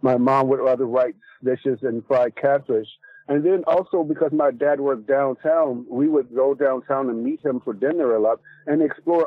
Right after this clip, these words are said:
all the restaurants in the neighborhood. A-, and that's really that Chicago sensibility that came. And then my next door neighbor, uh, was from Little Rock, Arkansas, and my great aunt was in Little Rock. So we would travel up and down the highway,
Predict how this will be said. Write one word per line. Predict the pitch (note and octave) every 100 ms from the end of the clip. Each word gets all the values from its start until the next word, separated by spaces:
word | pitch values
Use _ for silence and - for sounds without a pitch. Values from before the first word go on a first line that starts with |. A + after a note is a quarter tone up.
| D3+
all | D3 D#3 D#3+ D3+
the | C#3
restaurants | B2 C3+ - C3 B2 B2
in | A#2
the |
neighborhood. | A2+ A2+ G2+ F#2 G2 - - - - -
A-, | C#3 D#3
and | D3 C#3 C#3
that's | D3+ -
really | E3+ E3
that | C#3+ C3
Chicago | C3+ - C#3+ C#3+ D3
sensibility | - C3 C3 A2+ B2+ B2+ - A#2
that | A2 G#2+
came. | - D#3+ G#2 - -
And | C3
then | E3 G3+ F#3 C#3+
my | C3
next | C#3+ E3 -
door | D3 C3
neighbor, | A#2+ D3 F3+ A#2+ G#2 - - B2+
uh, |
was | B2+ C3
from | C#3 A#2+
Little | C#3+ C3+
Rock, | C3+ A#2+
Arkansas, | - C3+ D#3 C#3 - B2 B2+
and | C3 A#2+
my | B2 A#2+ G#2
great | C3+ C3+ -
aunt | C#3 - _
was | A#2+ G#2+
in | A#2+ G#2+
Little | B2+ A#2+ A2+
Rock. | A#2+ B2 -
So |
we | C3
would | F3+ D3+
travel | - D3+ E3 C#3+
up | - C#3 D3+
and | C3+
down | C3+ C3+ B2+
the | A#2
highway, | A#2+ C#3 C3 G#2